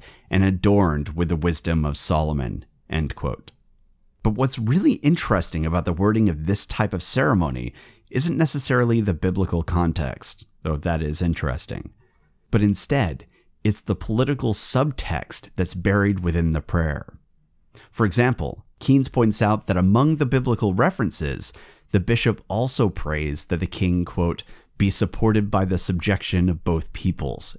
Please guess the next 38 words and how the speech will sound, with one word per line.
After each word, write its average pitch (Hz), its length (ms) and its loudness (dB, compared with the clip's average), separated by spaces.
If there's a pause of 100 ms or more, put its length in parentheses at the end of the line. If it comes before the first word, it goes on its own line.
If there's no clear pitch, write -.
end 69 180 -4
quote. - 400 -8 (1040)
And 92 80 2
if 98 100 -2
you're 139 80 4
like 156 220 2
me, 117 480 2 (480)
you're 117 140 4
wondering 120 560 2
who 95 280 -2 (160)
both 101 400 0
peoples 71 640 -2
are. 101 420 -2 (1080)
The 123 80 4
implication 131 680 0
is 76 240 -6
that 95 180 0
there's 110 200 0
a 113 40 0
division 95 640 2
that 92 100 0
the 92 80 -4
coronation 90 640 0
seeks - 360 -6
to - 100 -8
heal. 85 580 -4 (800)
But 95 120 2
a 95 80 4
division 104 380 2
between 95 360 0
which 85 240 -4
peoples? - 600 -6 (760)
The 85 80 -2
West 92 200 0
Saxons 90 640 -2
and 80 140 0
the 73 40 -2
Mercians? 82 760 -4